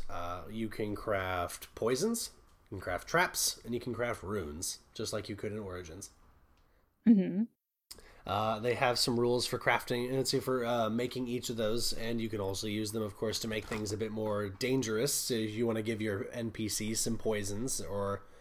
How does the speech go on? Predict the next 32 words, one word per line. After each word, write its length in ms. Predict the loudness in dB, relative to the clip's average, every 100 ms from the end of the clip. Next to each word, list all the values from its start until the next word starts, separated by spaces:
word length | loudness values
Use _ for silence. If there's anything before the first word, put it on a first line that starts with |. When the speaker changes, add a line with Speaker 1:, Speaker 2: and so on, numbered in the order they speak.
| -20 -20 -20 -6
Speaker 1:
uh, 220 | 0 0 -2
fill, 680 | -6 2 6 6 6 4 4
uh, 300 | 6 8 8 8
or 180 | 8 8
fill 360 | 6 8 8
a 60 | 6
mansion 460 | 2 -2 -2 0
with 160 | 0 -2
traps. 560 | -4 0 0 0 -2 -4 -12 -20 -20 -20 -20 -20 -20 _ _ _ _ _ _ _ _ -20 -16 2
We 120 | 6
wouldn't 220 | 6 6
know 100 | 8
anything 320 | 10 10 8
about 260 | 4 4 6
that 180 | 4 4
in 80 | 4
our 160 | 2
current 300 | 2 0 0
campaign. 500 | -2 -2 -2 -2 -4 -6 4
Speaker 2:
<laughs> 80 | 4 4 -12 10 10 12 12 12 12 12 10
Speaker 1:
Or 60 | 12
in 80 | 12
our, 240 | 12 12
in 60 | 12
our 180 | 12
campaign 400 | 12 12 12 12
that 120 | 10 8
we 100 | 6
did. 240 | 2 0 -6 -18 -18 -20 -20 -20 -20 _ _ _ _ _ 2
Definitely 440 | 2 2 2 2
had 300 | 4 2 4
a, 320 | 2 2 0